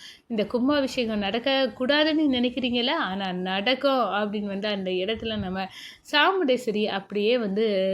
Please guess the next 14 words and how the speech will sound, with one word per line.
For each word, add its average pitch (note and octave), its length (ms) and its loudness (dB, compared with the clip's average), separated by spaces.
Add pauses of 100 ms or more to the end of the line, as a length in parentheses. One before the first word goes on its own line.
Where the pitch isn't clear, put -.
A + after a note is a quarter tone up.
(260)
சொல்லுறாங்க. G#3+ 580 0 (440)
மொத்தத்துல B3 480 0
வந்து G3 300 -2
ஆடி G3 360 0
போறாங்க. G3+ 460 -2
நம்ம F#3 200 -4 (140)
சிவனாண்டிய A3+ 600 0
அப்படியே G3+ 640 -2
வந்து G3 440 -2 (340)
ஒரு G3 280 0 (120)
சூலாயுதத்தை C4+ 720 4
எடுத்து G#3 380 -2
குத்த A3+ 360 -4
போறாங்கங்க. G3+ 640 -2